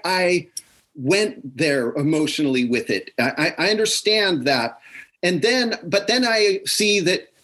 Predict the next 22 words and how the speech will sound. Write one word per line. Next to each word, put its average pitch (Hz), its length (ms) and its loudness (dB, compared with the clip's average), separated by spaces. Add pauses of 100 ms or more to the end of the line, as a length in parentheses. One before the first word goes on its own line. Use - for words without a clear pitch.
(340)
it's, 190 440 0
it's 208 240 -2
usually 233 560 0
got 196 300 0
a 185 60 0
more, 190 600 0
uh, 151 300 0 (760)
either 208 320 2
the 165 180 0
first 285 460 -2
meaning 196 360 2
is 170 360 0 (120)
not 226 400 0
that 175 280 0
meaning, 160 460 0 (100)
that 190 180 -2
the, 185 280 2
the, 170 420 0 (240)
the 185 100 2
connotation 240 840 0
or 185 80 2
the, 170 280 0